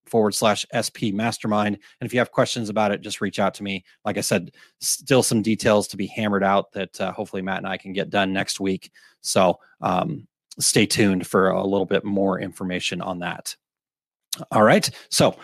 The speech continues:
that's what I got. Um, <clears throat> hope you're feeling better. Yep. It, it definitely got the blood pressure down. So, um,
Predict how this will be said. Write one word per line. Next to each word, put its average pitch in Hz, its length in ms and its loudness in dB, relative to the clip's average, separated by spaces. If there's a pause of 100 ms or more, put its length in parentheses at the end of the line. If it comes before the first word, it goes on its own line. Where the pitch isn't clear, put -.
(140)
that's 139 160 4
what 160 80 8
I 143 60 6
got. 147 360 4 (120)
Um, 107 520 2
<clears throat> - 260 0 (440)
hope - 180 2
you're 151 100 4
feeling 143 320 4
better. 131 400 4 (300)
Yep. 120 300 -2
It, - 240 -18
it - 80 -20 (140)
definitely 107 460 -8 (260)
got 95 140 -6
the 95 60 -10
blood 98 200 -4
pressure 95 260 -10
down. 92 320 -6
So, 90 320 -6 (320)
um, 90 340 -12